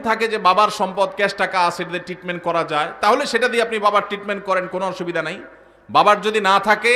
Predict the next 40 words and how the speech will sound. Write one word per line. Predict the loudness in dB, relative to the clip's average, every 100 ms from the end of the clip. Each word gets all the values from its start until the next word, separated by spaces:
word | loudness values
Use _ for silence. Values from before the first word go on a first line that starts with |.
| 2
আর | 0 4
আপনার | 2 2 2 0
থাকে, | 2 0 0
সন্তান | -4 -4 -2 -4
হিসেবে | -2 -2
আপনার | -2 -4 -6
উপরে | -6 -2
ফরজ | 8 10 10 6 -10 -20 -20 -6
বাবার | 0 2 4
হক | 2
রেখে | 2 0 0
দিবেন, | 0 -2 -4 -8 -18 -20 -10
এটা | -8
করা | -4 -4
যাবে | -4 -4
না। | -6 -6
প্রয়োজনে | -2 -2 -2 -4
সেগুলা | -4 0 2 2 0 -14 -8
জমিজমা | -6 -2 -2 -2
বিক্রি | -6 -6
করে | -4
বাবার | 0 0 -2
ট্রিটমেন্ট | -8 -8 -6
করবেন। | -4 -4 -4 -8 -18 -20 _
এরপরে | -2 -2 -2 -2
যেটা | -2 -4
ঠিকবে | -4 -4 4 6 4 2 -8
সেটা | -2 2 6 6
বন্টন | 6 2 0 0
করবেন। | 0 2 0 -2 -12 -20 -20 -18
বোনরা | -2 0 2 6 6
নিতে | 4 2 4
না | 4
চাইলেও | 4 2 4 6 6
জোর | 6 6
করে | 8 8
দিবেন, | 6 2 0 -4 -16 -20 -12
দিবেন | -4 -2 -2
তো |
ইনশাআল্লাহ? | -4 -4 -4 -4 -8